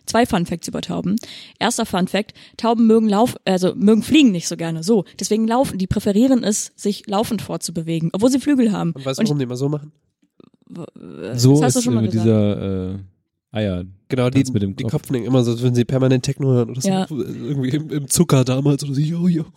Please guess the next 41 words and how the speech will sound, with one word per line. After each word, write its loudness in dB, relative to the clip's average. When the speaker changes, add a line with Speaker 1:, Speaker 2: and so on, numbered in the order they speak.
Speaker 2:
ein -2
Leitungswasser 0
bitte." -6
Einfach -4
so. -2
Speaker 1:
Ich -10
meinte, 2
äh, 2
ich -2
weiß 4
so, 0
dass 2
auf -4
jeden 0
Fall -2
deren -2
Beine 2
mit -4
deren -4
Nacken -6
Speaker 2:
Ja, 4
und -4
ich -2
glaube, 4
die 2
sind, 0
Speaker 1:
verbunden. -2
Speaker 2:
äh, 4
f-, -14
die -8
können 2
verdammt 0
schlecht -4
sehen 4
und 2
müssen -4
deshalb -2
die -4
ganze 0
Zeit -2
fokussieren. -2